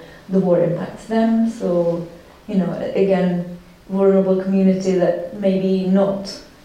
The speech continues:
is not n-, n-, naturally visible to the outside world. Um, I'm gonna wrap up soon, I promise. Israel, um, again, a horrendous story that very, uh,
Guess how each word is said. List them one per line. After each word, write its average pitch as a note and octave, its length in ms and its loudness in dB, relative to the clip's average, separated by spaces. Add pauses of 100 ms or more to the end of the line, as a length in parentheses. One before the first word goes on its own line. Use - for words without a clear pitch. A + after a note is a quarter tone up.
(520)
is G3+ 140 0
not - 500 2
n-, G#3+ 180 -2
n-, G3+ 360 -2
naturally G3 440 0
visible F3 640 0 (580)
to G#3+ 100 -2
the F3 120 0
outside F3 460 -2
world. G3+ 560 0
Um, F#3 600 0 (1080)
I'm G3 140 -6
gonna F#3+ 200 -2
wrap G3 200 0
up - 240 -12
soon, F3 200 -14
I F3 120 -12
promise. F3 340 0 (840)
Israel, A#3+ 720 2
um, G3+ 560 0 (560)
again, F3+ 600 2
a G#3 160 0
horrendous A3+ 1120 0
story F3+ 640 2 (800)
that G3 220 0
very, G3+ 640 2
uh, - 480 -4